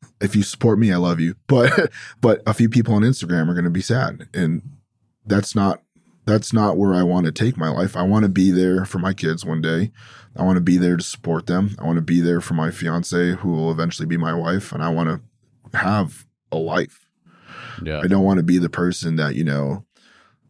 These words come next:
Speaker 1: doesn't know how to balance priorities, and, and, and, and now I'm a, I'm a, I'm a world champion powerlifter, and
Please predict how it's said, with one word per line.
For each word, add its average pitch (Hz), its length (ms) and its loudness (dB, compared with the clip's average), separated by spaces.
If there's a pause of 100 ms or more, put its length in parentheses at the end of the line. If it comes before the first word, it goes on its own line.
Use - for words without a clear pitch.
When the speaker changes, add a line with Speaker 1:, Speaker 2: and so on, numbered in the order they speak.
Speaker 1:
doesn't 95 260 2
know 92 100 2
how 90 120 2
to 82 80 0
balance 85 420 -2
priorities, 85 800 0
and, 57 160 -8
and, 73 460 -2
and, 69 500 -10
and 82 220 -2
now 90 200 2
I'm 85 120 2
a, 76 60 -4 (260)
I'm 90 120 -4
a, 85 240 -4
I'm 98 200 0
a 90 160 0 (260)
world 107 260 2
champion 95 520 0
powerlifter, 90 800 0
and 78 180 -6